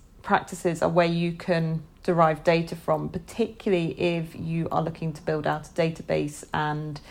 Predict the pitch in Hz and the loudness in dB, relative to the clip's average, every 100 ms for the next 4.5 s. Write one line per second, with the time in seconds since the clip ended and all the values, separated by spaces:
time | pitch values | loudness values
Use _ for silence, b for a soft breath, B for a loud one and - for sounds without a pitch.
0 | B B B B - 151 143 147 147 - | B B B B -10 -6 -4 0 0 0
1 | - - - 160 147 160 - 160 151 - | -6 -18 -6 -4 -4 -6 -2 -2 -2 -2
2 | 165 156 165 151 165 151 - 160 156 151 | -4 -2 -2 -2 -6 -8 -4 2 4 2
3 | 156 - 165 165 233 226 220 - - 185 | 0 -4 -4 4 8 8 6 0 -4 -2
4 | - - - 170 165 | 0 0 4 6 6